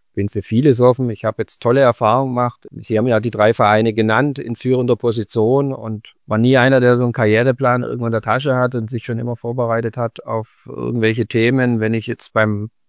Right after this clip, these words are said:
was weiß ich, wo ich bei Dynamo war, habe ich mich nie, nie damit beschäftigt, was mache ich denn mal da oder was könnte ich irgendwann machen. Ich hab dann immer meine Aufgaben und habe mich darauf konzentriert und jetzt ist die Zeit, mal zu gucken, was kann man irgendwo in Zukunft machen und das mache ich und zweitausendfünfundzwanzig, ähm, wird's auf jeden Fall irgendwie weitergehen.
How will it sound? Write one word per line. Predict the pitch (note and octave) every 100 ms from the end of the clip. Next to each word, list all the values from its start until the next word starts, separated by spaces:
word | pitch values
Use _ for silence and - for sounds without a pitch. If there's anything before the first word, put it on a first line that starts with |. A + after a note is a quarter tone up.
| _
was | A#2
weiß | A#2 G2+
ich, | A#2+
wo | A#2
ich | A2 A2+
bei | G#2+
Dynamo | A2+ A2+ A2+ A#2+
war, | A#2+ A#2
habe | A2+
ich |
mich | A2 A#2
nie, | B2+
nie | - A#2
damit | B2+ A#2+ A#2+
beschäftigt, | A2 - A#2 - A#2+ - _
was | A#2 A2
mache | A2 B2
ich | A#2+
denn | A#2+
mal | A#2 G#2+
da | G#2+ A#2
oder | B2+
was | A#2 -
könnte | A#2 A#2
ich |
irgendwann | A2 A2 G#2+
machen. | G2+ A#2+ B2
Ich |
hab | A2
dann | A2
immer | A2 A#2+
meine | A2+ A2 G2+
Aufgaben | B2 - C3 A#2+ A#2
und |
habe | A2 A2
mich | A2
darauf | A2 A2
konzentriert | - A2 A2+ G#2 A2 C#3 C3 -
und | - A2 - _
jetzt | G#2+ G#2+ B2
ist | B2+ -
die | A2
Zeit, | A2 A2 A#2+
mal | A2
zu | G#2 A2
gucken, | A#2+ B2 A2+
was | A2
kann | A#2
man | A2 A2
irgendwo | A#2 G#2+
in |
Zukunft | G2+ A2 B2+ A#2+
machen | A2+ A2+
und | A2+
das | G#2
mache | G2 G2+ A#2
ich | A2
und | G2 G2+ _
zweitausendfünfundzwanzig, | F#2 G#2 G2+ G2+ G2+ G#2+ A#2 A#2 A#2 A2 - A2+
ähm, | A2 A2 A1+ - _ _
wird's | A#2 -
auf | G2+
jeden | G#2 G#2+
Fall | A2
irgendwie | G#2+ A#2+
weitergehen. | A2 A2 G#2+ F#2+